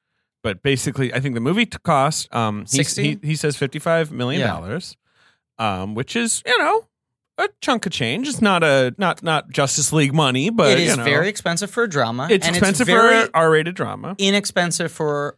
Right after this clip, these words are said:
Speaker 2: a comic book movie, which I think was the selling point.
Speaker 1: Right. Uh, and he says,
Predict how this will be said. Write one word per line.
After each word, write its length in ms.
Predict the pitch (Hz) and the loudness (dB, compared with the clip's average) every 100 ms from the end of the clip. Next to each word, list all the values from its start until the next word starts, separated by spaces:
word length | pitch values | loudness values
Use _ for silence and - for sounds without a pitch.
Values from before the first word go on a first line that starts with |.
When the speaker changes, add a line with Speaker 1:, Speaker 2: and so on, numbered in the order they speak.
| - | -2
Speaker 2:
a 160 | 147 143 | -2 0
comic 320 | 156 123 120 | -2 -2 -2
book 160 | 113 | -6
movie, 280 | 120 107 113 | -6 -6 -6
which 160 | 113 135 | -6 -4
I 80 | 127 | -2
think 240 | 254 254 | -4 -2
was 180 | 247 170 | -4 -2
the 80 | 220 | -2
selling 400 | - 175 139 120 | 0 0 0 -6
point. 240 | 113 - | -10 -2
Speaker 1:
Right. 200 | 233 107 _ _ _ - | 0 0 _ _ _ -2
Uh, 260 | 151 135 - | 0 0 0
and 140 | 143 | -2
he 120 | 147 135 | 0 0
says, 540 | - 120 113 156 - | 2 2 2 0 -4